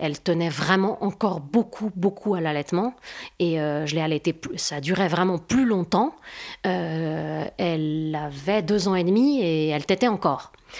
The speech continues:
Et, et là, avec, euh, avec mon homme, ça, ça devenait vraiment plus possible parce qu'il y avait l'échéance de l'école.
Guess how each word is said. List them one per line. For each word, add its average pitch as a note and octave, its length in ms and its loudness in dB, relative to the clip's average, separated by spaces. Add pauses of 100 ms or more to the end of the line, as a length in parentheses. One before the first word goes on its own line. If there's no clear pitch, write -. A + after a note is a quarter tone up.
(340)
Et, D3+ 840 2
et E3 60 0
là, F#3 160 4
avec, F3 260 -2
euh, - 180 -6
avec - 220 -6
mon D3+ 220 -2
homme, D3+ 260 -2
ça, C3 340 -4
ça C3+ 200 -4
devenait C3+ 220 -6
vraiment C#3+ 260 0
plus D#3+ 160 -4
possible - 300 -2
parce - 160 -2
qu'il - 100 -4
y - 20 0
avait E3+ 100 2
l'échéance E3 360 0
de D#3 80 0
l'école. D3 380 0